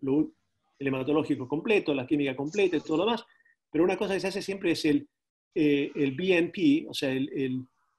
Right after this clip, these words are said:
eh, péptido natriurético, eh,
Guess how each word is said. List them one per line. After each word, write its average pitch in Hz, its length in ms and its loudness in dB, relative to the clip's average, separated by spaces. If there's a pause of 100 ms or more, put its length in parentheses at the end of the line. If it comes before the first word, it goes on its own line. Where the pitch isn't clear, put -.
(180)
eh, 139 320 0
péptido 147 800 2 (440)
natriurético, 143 1120 0 (400)
eh, 127 580 -4